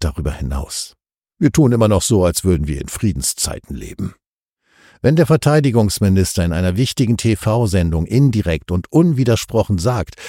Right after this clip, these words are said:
dass wir nun in Kriegszeiten leben würden, dann kann die militaristische Zeitenwende eigentlich als vollzogen bezeichnet werden. Zumindest sprachlich, wie auch Markus Klöckner gestern bezüglich der Beispiele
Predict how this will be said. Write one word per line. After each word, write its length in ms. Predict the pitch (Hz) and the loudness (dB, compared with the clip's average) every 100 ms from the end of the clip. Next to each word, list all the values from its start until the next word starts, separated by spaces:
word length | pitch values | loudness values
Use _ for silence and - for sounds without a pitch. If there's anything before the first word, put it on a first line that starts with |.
| - | -6
dass 220 | - - | -4 0
wir 100 | 117 | 2
nun 260 | 98 143 143 | 4 4 2
in 220 | 90 78 | 0 -4
Kriegszeiten 840 | - 214 - - - 90 78 90 | -4 -4 -4 -10 -4 -2 -2 -2
leben 360 | 82 95 90 85 | -2 0 0 0
würden, 340 | 95 95 90 76 - - | 2 2 0 -4 -10 -2
dann 200 | 131 165 | 2 2
kann 180 | 139 127 | 2 0
die 120 | 107 | 2
militaristische 920 | 104 101 95 92 90 - - - 80 - | 2 0 0 -2 -2 -2 -4 -2 -4 -2
Zeitenwende 760 | - 156 156 110 101 101 - | -2 -2 0 0 2 0 -2
eigentlich 420 | 85 87 92 - | -2 -2 -4 -6
als 160 | 90 - | -6 -6
vollzogen 600 | - 123 - 87 - - | -4 -2 0 -2 -4 -12
bezeichnet 560 | - - 76 - - 78 | -10 -8 -8 -10 -8 -6
werden. 260 | 78 76 - - - | -6 -8 -12 -20 -2
Zumindest 560 | 131 120 107 117 - - | 2 4 2 0 -4 -8
sprachlich, 600 | 117 110 87 - 85 - | -2 0 0 -2 -4 0
wie 140 | 104 | -2
auch 140 | 76 95 | -2 -2
Markus 380 | 87 95 - | -2 -2 -4
Klöckner 440 | - 113 - 107 87 | 0 0 0 -2 0
gestern 460 | 90 - - 98 | 0 -2 0 0
bezüglich 480 | 82 - 95 - 87 | 0 -2 -4 -2 -4
der 100 | - | -4
Beispiele 520 | 82 90 - 95 80 | 0 0 0 -2 -2